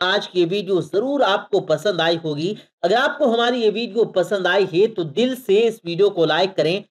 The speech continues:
सवाब की नीयत से ज्यादा से ज्यादा दोस्तों तक इस वीडियो को जरूर पहुंचाएं। और अगर आपने हमारे YouTube चैनल को सब्सक्राइब नहीं किया तो इसी तरह की मजीद वीडियोज़ देखने के लिए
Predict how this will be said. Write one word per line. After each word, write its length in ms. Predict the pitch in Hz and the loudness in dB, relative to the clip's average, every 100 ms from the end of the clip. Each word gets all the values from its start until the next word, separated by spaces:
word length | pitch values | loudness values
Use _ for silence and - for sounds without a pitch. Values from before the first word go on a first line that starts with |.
| _ _ | _ _
सवाब 340 | 190 208 269 247 | -2 0 0 -2
की 80 | 240 | -4
नीयत 300 | 226 247 247 | 0 -2 -2
से 140 | 262 190 | -4 -2
ज्यादा 340 | 175 185 220 | 0 0 0
से 160 | 214 190 | 0 0
ज्यादा 300 | 165 170 190 139 | 2 2 0 0
दोस्तों 360 | 165 175 - 226 | 0 0 0 -2
तक 160 | 202 185 | 0 -4
इस 120 | 160 160 | -10 -8
वीडियो 260 | 165 196 | -2 0
को 160 | 196 170 | 2 -2
जरूर 380 | 143 151 226 233 165 | 0 0 0 0 -6
पहुंचाएं। 480 | 151 151 147 185 196 _ _ | -4 -4 -4 -4 -8 _ _
और 60 | 170 | 0
अगर 160 | 160 180 | 2 2
आपने 400 | 202 214 233 208 | 0 -2 -4 -2
हमारे 360 | 170 175 180 170 | 0 0 2 0
YouTube 420 | 151 170 226 185 | 0 -2 -2 -2
चैनल 300 | 185 175 196 | -2 0 -2
को 140 | 190 160 | -2 -2
सब्सक्राइब 600 | 165 156 - 180 190 156 | -2 -4 -2 0 0 -2
नहीं 260 | 143 220 220 | -4 -2 -4
किया 280 | 151 151 - - _ 208 | -2 0 -2 -6 _ -2
तो 120 | 214 | 0
इसी 240 | 262 339 339 | 0 2 0
तरह 220 | 262 240 240 | 2 -2 -2
की 120 | 233 | -2
मजीद 400 | 190 - 233 180 | -2 -2 -4 -4
वीडियोज़ 440 | 170 165 165 214 151 | -4 -2 0 0 2
देखने 360 | 170 170 202 | -2 -2 -6
के 140 | 196 165 | -2 -4
लिए 260 | 147 208 | 0 -2